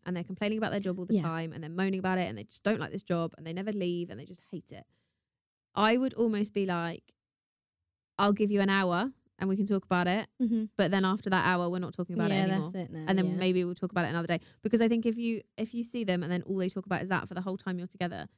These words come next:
Speaker 1: you go so drained and then
Speaker 2: Mm-hmm.
Speaker 1: that's annoying. And you haven't
Speaker 2: Mm.
Speaker 1: spoken about anything else. So maybe just say to them, "Look, right, we can talk about it for an hour. You've got an hour. And after that, we cut it.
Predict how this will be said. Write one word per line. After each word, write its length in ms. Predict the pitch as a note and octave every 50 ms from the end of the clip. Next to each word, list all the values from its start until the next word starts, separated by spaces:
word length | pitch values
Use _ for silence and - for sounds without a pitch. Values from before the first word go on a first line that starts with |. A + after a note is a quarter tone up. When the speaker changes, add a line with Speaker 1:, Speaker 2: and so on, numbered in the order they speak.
| _ _ -
Speaker 1:
you 200 | G3 F#3+ G3+ G#3
go 140 | G#3+ G#3+
so 320 | A#3+ A3+ - - G#3 A3 A3+
drained 440 | G#3 G#3+ G#3 F#3 - G#2+ G#2+ - -
and 100 | - A#3
then 100 | - A#3 F#3
Speaker 2:
Mm-hmm. 160 | A3+ G#3+ G3+
Speaker 1:
that's 200 | F#3+ - - -
annoying. 380 | F#3 F3+ F3 C#3+ D#2+ - - - -
And 80 | F#3+ G3+
you 60 | G3+
haven't 120 | G3+ G#3
Speaker 2:
Mm. 40 | G3+ G#3+
Speaker 1:
spoken 200 | A3 G3 G3+ G3
about 100 | E3 D3+
anything 180 | F3+ F3+ E3
else. 100 | - F3+ _ - _ -
So 120 | - G3+
maybe 160 | G3+ G#3 G#3+ G#3+
just 120 | A3 A3
say 100 | A#3+ G#3
to 60 | G#3
them, 100 | F#3+ F3+
"Look, 120 | F3 D#3+ F3
right, 240 | F#3+ E3+ - - - _ _ - -
we 80 | G3
can 100 | - G3+
talk 100 | - G#3+
about 140 | - F#3+ -
it 60 | -
for 60 | G#3
an 40 | G3+
hour. 300 | G#3+ A#3 B3 B3+ C#4 C4+ -
You've 140 | - G#3+ G3+
got 100 | G3+ F3+
an 60 | G3
hour. 260 | G3+ G3 G3+ G3+ G3+ -
And 80 | - G3+
after 200 | G3 G#3 G3 -
that, 100 | F#3+ -
we 60 | F3 F#3+
cut 260 | - F#3 F3+ - -
it. 140 | E3 -